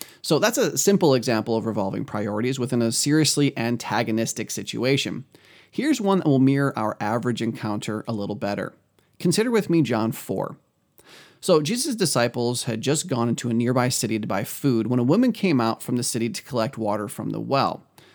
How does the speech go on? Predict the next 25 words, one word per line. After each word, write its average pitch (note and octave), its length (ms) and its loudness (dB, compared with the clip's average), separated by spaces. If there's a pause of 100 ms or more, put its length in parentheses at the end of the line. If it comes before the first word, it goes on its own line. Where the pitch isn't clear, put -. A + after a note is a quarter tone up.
(220)
There D3 120 6
are B2 60 2
so - 200 4
many D3+ 180 8
amazing C3 520 6
things G#2 280 -2
about A2 240 -2
this - 140 -6
passage, A2 480 -4
but B2+ 80 -2
I'm C3 100 2
gonna A3 120 0
try F3 160 0
to C#3 60 4
limit C#3+ 300 6
my B2 140 0
considerations A#2 800 -2
just F#3 260 -2
to E3 100 0
our B2+ 120 2
discussion A2+ 540 -4
today G#2 300 -2
of G#2 100 -2
revolving G#2 400 -4
priorities. G#2+ 640 -4